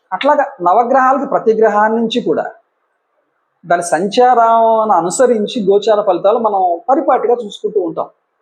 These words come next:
కానీ ఒక ఈవెంట్, ఒక కార్యక్రమం ఎప్పుడు జరుగుతుంది అనేది నిర్ధారించడానికి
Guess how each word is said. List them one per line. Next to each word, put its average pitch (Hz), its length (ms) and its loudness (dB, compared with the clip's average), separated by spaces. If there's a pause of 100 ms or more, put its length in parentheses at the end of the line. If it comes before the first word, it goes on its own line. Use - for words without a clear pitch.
(1040)
కానీ 135 380 -4 (3000)
ఒక 226 160 0
ఈవెంట్, 233 600 0 (2000)
ఒక 214 340 0
కార్యక్రమం 190 920 -2
ఎప్పుడు 285 360 0
జరుగుతుంది 208 720 0
అనేది 180 340 -2
నిర్ధారించడానికి 214 1300 -2